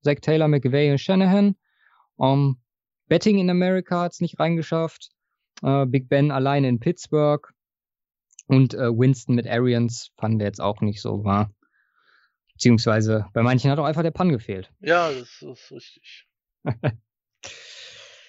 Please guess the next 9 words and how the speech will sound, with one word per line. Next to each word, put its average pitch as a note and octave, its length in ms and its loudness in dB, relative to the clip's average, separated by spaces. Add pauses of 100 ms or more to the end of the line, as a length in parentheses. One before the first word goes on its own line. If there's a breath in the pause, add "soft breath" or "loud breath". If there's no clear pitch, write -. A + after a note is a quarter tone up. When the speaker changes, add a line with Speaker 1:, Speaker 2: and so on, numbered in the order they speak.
(720 loud breath)
Speaker 1:
Ja, D4 140 8 (120)
das G3 200 -2
war G3+ 240 0
Storyline G3+ 500 2
Draft F#3 500 -6 (260)
zweitausendneunzehn. F3+ 1120 -4
Wie D3+ 100 -10
immer D#3 260 -6
eine C3+ 420 -2